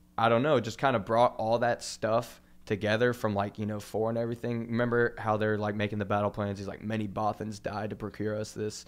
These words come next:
information," or whatever Akbar says, and you're just like, "What the hell's a Bothan?"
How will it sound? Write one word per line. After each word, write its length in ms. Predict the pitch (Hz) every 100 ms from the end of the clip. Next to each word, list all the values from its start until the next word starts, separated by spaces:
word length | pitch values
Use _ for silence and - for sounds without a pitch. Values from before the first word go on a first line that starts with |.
| - - -
information," 580 | 113 110 104 110 123
or 20 | 110
whatever 280 | 104 104
Akbar 360 | 101 104 101 101
says, 280 | - 101 101
and 220 | 101 98 -
you're 100 | 98
just 100 | 95
like, 120 | - - - - -
"What 100 | -
the 60 | 113
hell's 160 | 110 101
a 40 |
Bothan?" 560 | - 92 98 - -